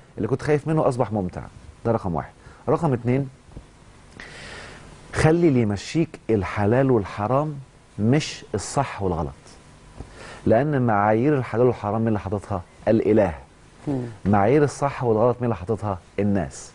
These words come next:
Speaker 2: صح.
Speaker 1: هديكي مثال غريب شوية، وإن كان ده extreme، يعني حاجة، آه، في أقصى ال-، الشمال يعني، بس مش مهم. أنا مرة، آه، كنا مس-، كنت م-، يعني، آم، زمان كنت عايش بره في السعودية، آه، قبل ما نن-،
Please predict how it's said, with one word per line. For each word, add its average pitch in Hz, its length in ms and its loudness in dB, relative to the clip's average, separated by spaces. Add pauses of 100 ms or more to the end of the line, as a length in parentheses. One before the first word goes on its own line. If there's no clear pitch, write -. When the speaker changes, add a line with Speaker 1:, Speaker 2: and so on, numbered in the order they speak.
Speaker 2:
صح. - 180 -8 (340)
Speaker 1:
هديكي 170 240 4
مثال 139 420 2 (240)
غريب 123 200 2
شوية، 117 380 4 (360)
وإن 117 180 4
كان 151 160 2
ده 139 100 6
extreme، 123 420 0
يعني 85 180 -2
حاجة، 113 320 2 (100)
آه، 85 320 2
في - 160 -8
أقصى - 480 -2 (400)
ال-، 90 320 0
الشمال 104 480 2
يعني، 117 240 0
بس 123 260 -4
مش 135 300 -2
مهم. 135 240 2 (460)
أنا 110 160 4
مرة، 131 440 2 (100)
آه، 87 240 -8
كنا 92 340 -2
مس-، 87 160 -4
كنت 95 380 -2
م-، 82 340 0 (420)
يعني، 85 380 2
آم، 78 240 -2
زمان 101 300 2
كنت 104 200 -4
عايش 104 240 2
بره 101 360 0
في 85 120 -8
السعودية، 85 540 2 (600)
آه، 76 440 0
قبل 85 160 0
ما 76 80 -4
نن-، 87 200 0